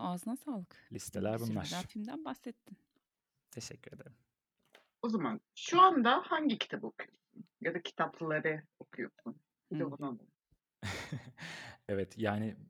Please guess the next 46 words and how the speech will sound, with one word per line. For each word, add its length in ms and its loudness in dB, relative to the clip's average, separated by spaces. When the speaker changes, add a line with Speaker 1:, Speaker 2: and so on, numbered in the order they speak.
Speaker 2:
benim 400 0
de 140 2
öyle 280 2
bir 120 2
özelliğim 440 4
vardır. 220 4
Sizde 320 -4
de 60 4
vardır 280 2
muhakkak. 540 -2
Birçok 420 -4
kitabı 240 -4
bir 80 4
arada 200 4
okumayı 320 -2
çok 200 -8
severim. 420 -6
Bazen 460 4
bana 160 -2
soruyorlar, 580 0
hani, 220 -4
"Nasıl 340 -6
yapıyorsun 480 -6
ya, 180 -2
işte, 200 -10
unutmuyor 340 -6
musun?" 240 -8
Bir 60 -4
de 80 2
benim 160 2
hafızam 400 0
çok 220 -6
kuvvetli. 560 -4
Eee, 280 -4
her 200 2
şeyi 180 0
hatırlıyorum 520 0
yani. 180 -4
Yapabileceğim 500 -2
bir 60 -6
şey 100 -2
yok. 100 -6
Kendisi 340 -2
kayıt 280 0
altına 320 -4
alıyor. 420 -2